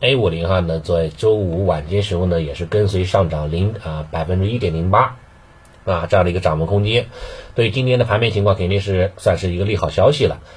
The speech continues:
但是的话呢，这种利好消息啊，那更多还是一种短期的一种行为，可以，或者说哈是一个，呃，开盘，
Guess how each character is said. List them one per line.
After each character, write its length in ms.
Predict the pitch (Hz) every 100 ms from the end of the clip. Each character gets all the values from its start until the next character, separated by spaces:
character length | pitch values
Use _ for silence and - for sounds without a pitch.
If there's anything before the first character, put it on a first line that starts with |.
| - -
但 140 | 147
是 100 | 170
的 60 | 156
话 160 | 151
呢， 80 | 131
这 100 | 143
种 140 | 127 143
利 100 | 139
好 140 | 92
消 180 | - 120
息 180 | 123 110
啊， 200 | 90 82
那 60 |
更 200 | 82 113
多 140 | 95 101
还 120 | 95
是 140 | 101
一 60 | 92
种 160 | 95 104
短 280 | 87 71 67
期 280 | - - 143
的 140 | 160 85
一 80 |
种 160 | 76 73
行 240 | - 78
为， 120 | 73 78
可 200 | 117 117
以， 120 | 101
或 220 | - 120
者 100 | 87
说 140 | 101
哈 140 | 92 90
是 160 | -
一 140 | 82 85
个， 260 | 95 82 - - -
呃， 180 | 80 80
开 180 | - -
盘， 240 | 117 120